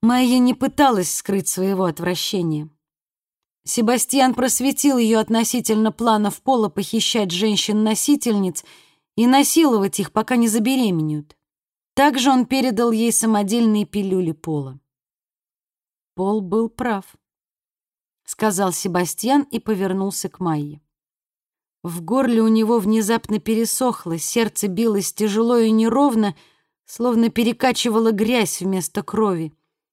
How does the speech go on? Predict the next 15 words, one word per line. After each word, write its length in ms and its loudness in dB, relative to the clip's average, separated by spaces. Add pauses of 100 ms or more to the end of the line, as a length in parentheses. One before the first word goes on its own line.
(360)
Такое 320 0
бывало 460 2
с 60 -6
Себастьяном 760 -2
в 80 -14
прошлой 420 -2
жизни 380 -2
по 140 -4
ночам, 520 -2 (460)
когда 360 -2
он 120 0
выпивал 420 0
слишком 500 -4
много 360 0
скотча. 640 -4